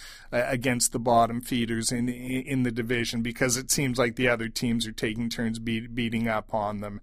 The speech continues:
And it's, and I, I fully expect L A to do more selling here, like Martinez is gonna be on, on the block here.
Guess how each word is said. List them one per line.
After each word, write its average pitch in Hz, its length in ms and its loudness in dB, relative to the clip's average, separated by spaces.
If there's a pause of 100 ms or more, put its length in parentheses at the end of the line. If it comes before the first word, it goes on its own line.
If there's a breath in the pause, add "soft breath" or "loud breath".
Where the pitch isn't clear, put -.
(360 loud breath)
And 127 220 2
it's, 127 320 2
and 127 460 0
I, 127 560 2
I 131 60 2
fully 135 360 4
expect 123 460 2
L 120 200 2
A 120 140 -2
to - 140 -6
do 120 140 -2
more 120 240 0
selling 120 440 2
here, 120 260 0
like 117 220 -2
Martinez 113 640 -2
is 110 160 -6
gonna 113 240 -4
be 117 160 -4
on, 113 100 -2
on 113 340 0
the 107 80 -4
block 113 420 -2
here. 110 420 -4